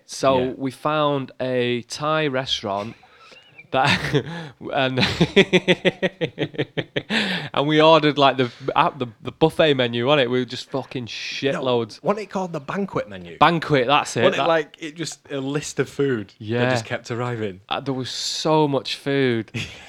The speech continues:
Speaker 1: So we, uh, we absolutely devoured all the food. Like, we
Speaker 2: Yeah.
Speaker 1: polished it off. And we're gonna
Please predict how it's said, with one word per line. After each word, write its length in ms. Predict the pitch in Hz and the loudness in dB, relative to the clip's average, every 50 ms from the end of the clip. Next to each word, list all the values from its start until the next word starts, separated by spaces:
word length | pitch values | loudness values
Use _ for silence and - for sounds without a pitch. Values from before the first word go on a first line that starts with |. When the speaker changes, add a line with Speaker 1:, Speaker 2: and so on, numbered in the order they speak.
| - - - | -20 -16 -8
Speaker 1:
So 280 | - 139 139 139 143 | -4 0 2 2 4
we, 240 | 143 143 143 139 139 | 4 4 4 4 6
uh, 220 | 139 139 139 139 143 147 - - | 6 6 6 4 2 -2 -4 -2
we 100 | 147 147 | 2 2
absolutely 560 | 165 175 - - - - 170 170 165 151 139 | 4 2 2 0 -4 -2 -2 0 2 0 0
devoured 640 | 120 131 127 113 - 151 170 170 156 135 - - - - - | 0 -2 -2 2 4 6 6 8 6 6 2 0 -6 -2 2
all 240 | 127 131 147 147 | 4 4 4 4
the 60 | 135 120 | 4 2
food. 480 | - - 139 135 135 123 113 110 104 | -2 0 2 4 4 4 4 2 0
Like, 180 | 117 113 110 110 | 2 2 2 2
we 60 | 113 | 0
Speaker 2:
Yeah. 80 | - - | -2 -2
Speaker 1:
polished 340 | - 139 143 139 - - | 0 0 0 0 -2 -4
it 80 | - 117 | -4 -2
off. 300 | 127 127 117 - - _ _ - - - - - - - | 0 0 0 -2 -6 _ _ -20 -20 -20 -20 -20 -14 -6
And 220 | - 117 123 127 135 | -4 -2 -2 0 -2
we're 80 | 135 | 0
gonna 340 | 127 151 156 156 147 139 - | 2 2 2 2 2 -2 -2